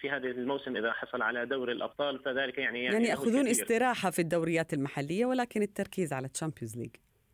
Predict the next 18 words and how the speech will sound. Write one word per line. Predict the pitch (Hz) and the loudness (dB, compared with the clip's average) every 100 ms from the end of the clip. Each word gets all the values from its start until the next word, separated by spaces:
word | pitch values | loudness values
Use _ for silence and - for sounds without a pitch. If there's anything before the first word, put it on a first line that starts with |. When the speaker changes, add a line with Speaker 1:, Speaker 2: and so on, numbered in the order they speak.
| _ - - | _ -8 -4
Speaker 1:
صحيح، | 180 135 | -2 -2
التركيز | - 143 - 131 | -4 -6 -2 0
على | 117 | 0
الشامبيونز | - 135 127 123 | 0 0 0 0
ليج، | 127 175 147 | 0 0 0
لأنه | 117 151 147 139 | 0 0 0 -2
أصلا | - 139 127 | -2 -2 0
هم | 143 123 | 0 0
التعاقدات | - 113 - 127 131 | 0 -2 -2 -4 -2
اللي | 127 113 - | -2 -2 0
صارت | 117 - | -2 -2
كلياتها | 123 113 117 110 | -2 0 0 -2
بالفترة | 107 - - 113 | -4 -4 -4 -2
الماضية | 110 131 123 120 | 0 0 0 -2
كلها | 156 135 127 131 | -2 -2 -2 -2
كانت | 139 123 - | -2 -2 -4
تصب | 110 127 | -2 -4
في، | - 120 120 | 0 0 0